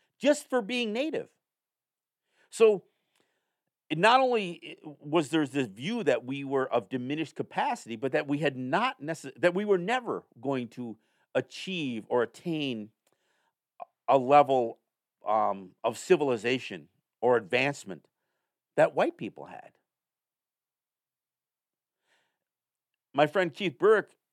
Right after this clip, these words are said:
his book calls, uh, was titled, uh,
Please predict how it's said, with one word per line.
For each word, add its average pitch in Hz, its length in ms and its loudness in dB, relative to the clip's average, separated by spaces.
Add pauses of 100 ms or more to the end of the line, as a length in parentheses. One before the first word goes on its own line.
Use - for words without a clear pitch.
his 165 240 2
book - 320 -2 (260)
calls, 143 600 2 (500)
uh, 123 200 2 (180)
was 123 180 -10
titled, 139 360 0 (500)
uh, - 60 -16